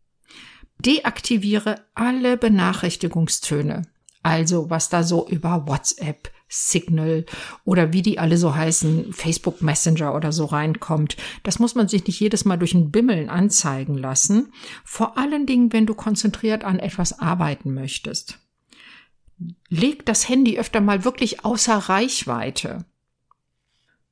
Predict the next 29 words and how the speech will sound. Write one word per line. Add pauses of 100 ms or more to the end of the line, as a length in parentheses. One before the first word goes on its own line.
(240)
Mach
dir
klar,
die
Welt
geht
nicht
unter,
wenn
du
mal
etwas
nicht
in (100)
Echtzeit
mitbekommst. (460)
Und
stell
dir
ab
und
zu
mal
die
Frage, (460)
sind
die
Dinge
wirklich